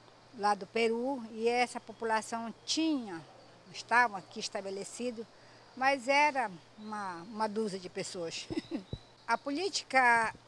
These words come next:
do governo do estado, nos idos de mil novecentos e vinte e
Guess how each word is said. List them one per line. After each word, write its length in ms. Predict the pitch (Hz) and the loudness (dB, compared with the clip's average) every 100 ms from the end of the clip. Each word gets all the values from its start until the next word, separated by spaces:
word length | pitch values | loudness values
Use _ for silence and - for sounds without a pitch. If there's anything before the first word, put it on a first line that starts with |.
| - | -12
do 180 | 233 208 | -6 -4
governo 560 | 208 202 247 240 220 196 185 170 | -4 4 6 6 2 -6 -12 -12
do 60 | 175 | -8
estado, 580 | - 208 220 202 175 165 - - | -2 6 6 6 2 -16 -18 -14
nos 220 | 180 175 | -12 -8
idos 220 | 233 214 | -6 -6
de 100 | 196 | -8
mil 160 | 202 247 | -6 -2
novecentos 440 | 247 202 - 208 | -4 -4 -8 -10
e 40 | 180 | -12
vinte 220 | 190 | -14
e 40 | 185 | -12